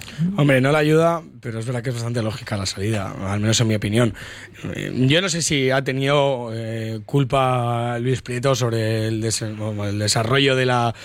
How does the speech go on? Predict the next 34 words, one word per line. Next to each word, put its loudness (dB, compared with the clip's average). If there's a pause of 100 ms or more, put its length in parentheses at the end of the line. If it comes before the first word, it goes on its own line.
(280)
de 0
la 2
temporada 0
en 2
el 4
Athletic 0
Club, 4
o -8
si -8
ha -4
tenido -4
una -4
parte, 0
no -2
ha -2
tenido 0
ninguna. 2 (280)
La -10
verdad 0
que 0
no 0
soy 2
capaz 2
de 4
hacer -2
ese -2
juicio -2
porque -2
tampoco 0
estamos -2
dentro 0
de 0 (400)
Lezama, 0
pero 0